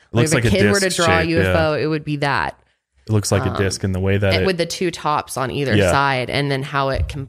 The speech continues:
Speaker 2: completely go up and
Speaker 1: Yeah.
Speaker 2: down. And
Speaker 1: So they're tracking this from an F eighteen fighter jet, which these are some of the fastest,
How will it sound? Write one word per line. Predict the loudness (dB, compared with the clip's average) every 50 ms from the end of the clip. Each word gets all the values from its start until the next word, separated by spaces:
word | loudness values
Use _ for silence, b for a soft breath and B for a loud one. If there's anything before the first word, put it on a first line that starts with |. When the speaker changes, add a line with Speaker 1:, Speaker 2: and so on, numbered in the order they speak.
| -14 -20 -20
Speaker 2:
completely | -18 -18 -18 -18 _ _ -6 -6 -4 -4 -6 -6 -6 -8 -10 -12 -14 _ _ _ _ _ _ _ -6
go | -6 -4 -4
up | -4 -6 -6 -6
and | -4 -4 -2
Speaker 1:
Yeah. | 0 2 2
Speaker 2:
down. | 2 2 2 0 -2 -4
And | -6 -6 -8 -10 -8 -6 B B B B B B B B B B -2
Speaker 1:
So | 0 2 4
they're | 4 4 4
tracking | 2 0 0 0 0 0 0 0 0 2 2
this | 2 0 0
from | 0 0 2 2 4 2
an | 2 0 0
F | -2 -2 -2 0
eighteen | 0 -2 -2 -2 -2 -2 0 0 0 -2 -4 -6 -10 -16
fighter | _ _ 0 2 2 2 0 -2
jet, | -2 -4 -4 -4 -2 -2
which | -4 -4 -4 -4 -4 -2
these | 0 0 2 2
are | 2 2 0
some | 0 -2 -2 -2
of | -2 -2
the | -4
fastest, | -4 -2 0 0 0 0 -2 -4 -4 -4 -4 -4 -4 -6 -8 -12